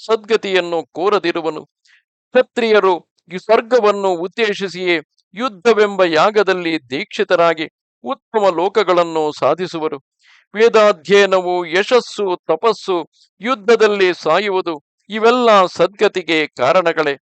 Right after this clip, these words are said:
ಆದರೆ ಮೊದಲು ಹೇಳಿದ ಮೂರು ಕಾರ್ಯಗಳಿಂದ ಉತ್ತಮ ಗತಿಯು ಲಭಿಸುವುದೇನೋ ಕೆಲವು ವೇಳೆ ವಿಫಲವಾಗಬಹುದು. ಯುದ್ಧದಲ್ಲಿ ಮರಣವೆಂಬುದು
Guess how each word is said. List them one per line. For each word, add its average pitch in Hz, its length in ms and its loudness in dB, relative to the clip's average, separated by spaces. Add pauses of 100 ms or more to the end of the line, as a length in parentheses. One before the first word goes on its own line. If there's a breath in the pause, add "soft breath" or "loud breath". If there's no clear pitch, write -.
(540)
ಆದರೆ 202 460 6
ಮೊದಲು 208 500 0
ಹೇಳಿದ 190 420 0
ಮೂರು 185 500 0
ಕಾರ್ಯಗಳಿಂದ 165 720 0 (480)
ಉತ್ತಮ 226 460 -2
ಗತಿಯು 180 500 -2
ಲಭಿಸುವುದೇನೋ 165 920 -4 (460)
ಕೆಲವು 214 300 2
ವೇಳೆ 180 360 2
ವಿಫಲವಾಗಬಹುದು. 147 1040 -2 (420)
ಯುದ್ಧದಲ್ಲಿ 196 720 2
ಮರಣವೆಂಬುದು 170 840 -2